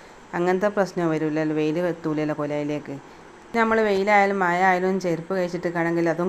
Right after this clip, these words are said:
കേടി വരുമല്ലോ. അങ്ങനത്തെ ഒക്കെ ഉപകാരങ്ങളൊക്കെ ഉണ്ട്. ഇങ്ങനെ പോർച്ച് തേച്ചേക്കലൊക്കെ കഴിഞ്ഞ് നല്ലോണം ഉണങ്ങുകയും ചെയ്തിട്ടോ. നല്ല വൃത്തിയാക്കി, നല്ല നിറമുണ്ട് കേട്ടോ ഇപ്പോൾ. ഇനി വേഗം ചാട്ടിക്കൂട്ടി വേഗം വൃത്തികേടാവും ട്ടോ. ഇത് ദിവസം ഇങ്ങനെ തുടച്ചുകൊണ്ട് നിൽക്കുകയാണെങ്കിൽ നല്ല വൃത്തി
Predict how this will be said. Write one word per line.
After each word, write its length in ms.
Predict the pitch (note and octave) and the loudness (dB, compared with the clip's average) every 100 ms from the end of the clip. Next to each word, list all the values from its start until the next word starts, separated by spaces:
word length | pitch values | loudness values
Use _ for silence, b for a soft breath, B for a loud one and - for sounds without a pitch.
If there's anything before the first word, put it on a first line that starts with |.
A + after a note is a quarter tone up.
| F3 | 0
കേടി 200 | E3 D#3+ | -2 -2
വരുമല്ലോ. 340 | D#3+ D#3 D3+ D3 - D#3 | -2 -4 -6 -8 -10 -4
അങ്ങനത്തെ 300 | E3 G#3 B3 | -2 -2 -2
ഒക്കെ 100 | A#3 | -2
ഉപകാരങ്ങളൊക്കെ 600 | G3+ F#3+ F3+ F3 F3 E3+ D#3+ | -2 0 -2 -2 -4 -4 -6
ഉണ്ട്. 160 | D3 D3 - - - - - | -6 -8 -14 -20 -20 -20 -10
ഇങ്ങനെ 200 | F#3+ G3 F#3+ | -4 -4 -2
പോർച്ച് 320 | F3+ G3 G#3 F#3 | 0 0 -2 -2
തേച്ചേക്കലൊക്കെ 560 | F3 F#3 F#3 F3 F3 E3+ | -2 -2 -2 -2 -2 -2
കഴിഞ്ഞ് 200 | E3 E3+ | -2 -2
നല്ലോണം 260 | E3 E3+ E3+ D#3+ | -2 -2 -2 -2
ഉണങ്ങുകയും 400 | E3 E3+ G3 F3+ | -2 -2 -2 -2
ചെയ്തിട്ടോ. 400 | D#3 D3+ D3+ D#3 D3+ E3 | -4 -6 -8 -8 -8 -8
നല്ല 220 | E3 E3+ F3+ | -6 -4 -4
വൃത്തിയാക്കി, 520 | E3+ E3+ - E3+ D#3+ D#3+ | -6 -8 -4 -4 -4 -6
നല്ല 140 | D#3 E3+ E3 | -4 -2 -2
നിറമുണ്ട് 360 | D#3 E3+ D#3 | -2 -4 -4
കേട്ടോ 180 | D3 D#3 D#3 | -6 -10 -10
ഇപ്പോൾ. 180 | F3 G#3+ - - - - - - - - - | -8 -10 -12 -20 -20 -20 -20 -20 -20 -20 -8
ഇനി 100 | G3 G#3 | -6 -2
വേഗം 240 | G3 G#3 G#3+ | -2 -2 -2
ചാട്ടിക്കൂട്ടി 500 | F#3 F3+ G3+ G3 F#3 F3+ | -2 -4 -6 -4 -2 -2
വേഗം 180 | F3 F3+ | -4 -4
വൃത്തികേടാവും 640 | E3 - F3 F3 E3 E3 E3 | -6 -6 -4 -2 -2 -4 -8
ട്ടോ. 140 | C#3 C3+ | -10 -8
ഇത് 100 | D#3+ | -8
ദിവസം 260 | E3+ E3 G3 | -8 -6 -6
ഇങ്ങനെ 160 | G3+ F#3+ | -6 -4
തുടച്ചുകൊണ്ട് 420 | F3 E3 G#3 A3 G#3+ | -6 -4 -8 -6 -6
നിൽക്കുകയാണെങ്കിൽ 400 | G3+ G3 F#3 F3+ | -6 -4 -4 -4
നല്ല 140 | E3+ E3 D#3 | -4 -4 -6
വൃത്തി 240 | D#3 | -8